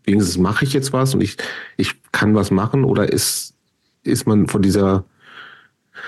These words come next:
übermächtigen Situation, die ja einfach beschissen ist, total über-,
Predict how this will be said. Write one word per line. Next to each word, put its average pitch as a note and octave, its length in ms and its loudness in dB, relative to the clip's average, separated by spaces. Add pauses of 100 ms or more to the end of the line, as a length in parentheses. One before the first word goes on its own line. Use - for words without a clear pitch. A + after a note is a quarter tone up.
(760)
übermächtigen A#2+ 760 2
Situation, A2 960 -2
die A2 220 4 (1120)
ja G2+ 140 0 (240)
einfach G2+ 220 -2
beschissen - 420 0
ist, - 320 -2 (280)
total G#2 280 -2
über-, G2 160 2